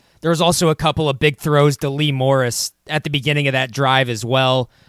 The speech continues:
Uh, this was the drive when we started to see Lee Morris kind of, or, uh, we, we started to see Hurts kind of develop some sort of connection with Morris, which, which continued on in the second half as well, and I wanna talk about that, and w-, we will, of course. Uh, but yeah, that was, uh,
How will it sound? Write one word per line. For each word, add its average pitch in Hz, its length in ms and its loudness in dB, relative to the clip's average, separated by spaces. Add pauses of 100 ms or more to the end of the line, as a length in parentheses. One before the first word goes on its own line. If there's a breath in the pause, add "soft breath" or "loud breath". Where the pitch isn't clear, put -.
(100)
Uh, 123 120 -2
this 156 180 0
was 170 120 0
the 151 80 -2
drive 143 360 2
when 139 120 -2
we 143 100 0
started 147 360 0
to 135 80 -4
see 143 200 -4
Lee 139 220 -2
Morris 131 420 0
kind 131 240 -4
of, 123 180 -4
or, 143 280 -2 (240)
uh, 131 220 -2 (500 soft breath)
we, 156 120 -4
we 160 80 0
started 160 260 2
to 135 60 -2
see 156 120 0
Hurts 151 400 0
kind 147 260 -2
of 127 180 -4
develop 135 520 0
some 147 200 -2
sort 143 220 -2
of 131 120 -4
connection 139 380 -2
with 127 160 -4
Morris, 127 540 0 (300 soft breath)
which, 151 280 2
which 165 180 0
continued 156 520 0
on 135 220 0
in 127 60 -4
the 127 60 -6
second 135 320 -4
half 131 220 -2
as 117 140 -6
well, 127 180 -2
and 127 100 -2
I 135 60 0
wanna 135 160 -2
talk 131 240 -2
about 113 260 -6
that, 117 280 -6 (120)
and 139 180 -6
w-, 160 160 -8
we 170 120 4
will, 135 280 0
of 110 100 -10
course. 113 360 -6 (360 soft breath)
Uh, 135 160 -2
but 127 200 -2
yeah, 139 280 2
that 143 240 -2
was, 143 240 -2
uh, 123 200 -2